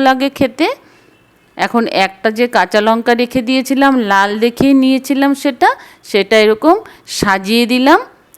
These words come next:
সাদা পনিরের মধ্যে এরকম লাল লাল টুকরোগুলো লঙ্কার খুব ভালো লাগবে দেখতে, খেতেও ভালো লাগবে। পনির কিন্তু আমার রেডি হয়ে গেছে। এই গ্রেভিটা লাগবে,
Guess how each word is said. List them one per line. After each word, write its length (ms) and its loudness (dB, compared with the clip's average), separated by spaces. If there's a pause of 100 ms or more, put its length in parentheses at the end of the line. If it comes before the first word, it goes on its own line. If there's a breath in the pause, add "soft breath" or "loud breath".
(260 soft breath)
সাদা 480 0 (340 loud breath)
পনিরের 440 2
মধ্যে 400 0 (140)
এরকম 480 -2
লাল 300 0 (140)
লাল 180 2 (600 loud breath)
টুকরোগুলো 640 0
লঙ্কার 540 2 (120)
খুব 200 -2 (140)
ভালো 200 -2
লাগবে 360 0
দেখতে, 420 -4 (400 loud breath)
খেতেও 440 2
ভালো 300 4
লাগবে। 420 2 (600)
পনির 300 0
কিন্তু 300 -2 (100)
আমার 200 2
রেডি 320 0
হয়ে 240 4
গেছে। 340 0 (1300 soft breath)
এই 240 2 (540 loud breath)
গ্রেভিটা 520 2
লাগবে, 500 -2